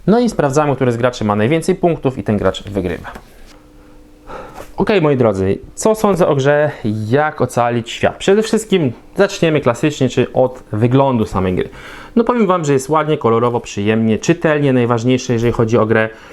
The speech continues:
Mm, tak naprawdę pod tym względem nie mam do czego się przyczepić. Fajna, duża, k-, znacznik duży komety. Oczywiście mogliby zrobić jakieś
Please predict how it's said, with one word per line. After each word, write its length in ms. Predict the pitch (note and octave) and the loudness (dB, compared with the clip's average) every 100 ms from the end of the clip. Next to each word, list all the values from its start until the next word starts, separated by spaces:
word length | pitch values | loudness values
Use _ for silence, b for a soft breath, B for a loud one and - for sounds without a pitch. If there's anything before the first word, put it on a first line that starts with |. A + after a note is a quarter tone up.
| B A#2+ | B 2
Mm, 520 | A#2 A#2+ A#2 A2+ A2 | 4 4 4 2 2
tak 140 | A#2 | 2
naprawdę 300 | B2+ C3 B2+ | 2 2 2
pod 160 | B2 C3 | 0 0
tym 140 | B2+ | 0
względem 360 | A#2 A#2+ A#2+ A2 | 2 2 2 2
nie 120 | A#2 | 4
mam 240 | A2+ A2 G#2+ | 4 2 2
do 100 | A2 | 0
czego 380 | A2+ G#2+ G2+ | 2 2 0
się 180 | G2+ G#2+ | 2 -2
przyczepić. 480 | - D3 E3 D#3 B2 | 0 0 0 0 -2
Fajna, 300 | D3+ D3+ C3+ | -2 0 0
duża, 280 | B2+ B2 A#2+ - - | 2 2 0 -4 -12
k-, 100 | - - G#2 | -12 -8 -4
znacznik 420 | A2 C3 - A2 | -2 -2 -2 -2
duży 240 | A#2+ G#2+ | 0 0
komety. 420 | - C#3 D3+ D#3 | 0 0 0 -2
Oczywiście 380 | D#3 A3 A3 C3+ | 0 0 0 0
mogliby 480 | B2 C#3 D#3 C3 A#2 | 4 2 2 0 -2
zrobić 340 | A2+ B2 A2+ | 0 0 0
jakieś 340 | A#2 G#2+ G2+ | -2 -4 -10